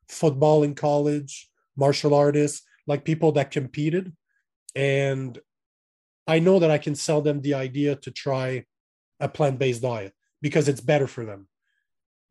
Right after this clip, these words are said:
Am I, is it the right thing to go at them and say, "Well, the leather that you get comes from there.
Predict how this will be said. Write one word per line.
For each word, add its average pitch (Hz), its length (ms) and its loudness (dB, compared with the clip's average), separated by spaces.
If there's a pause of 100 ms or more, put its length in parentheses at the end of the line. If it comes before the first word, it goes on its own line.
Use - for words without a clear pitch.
(580)
Am 131 200 -2
I, 165 200 4
is 151 440 0
it 165 140 0
the 151 120 2
right 156 360 0
thing 165 240 -4
to 156 100 -8
go 147 240 2
at 143 200 -2
them 151 180 -2
and 131 160 -8
say, 143 320 -4
"Well, 143 320 0
the 139 140 -2
leather 151 320 -2
that 139 280 -8
you 131 80 -10
get 139 380 -6
comes 127 220 -10
from 117 240 -10
there. 139 440 -4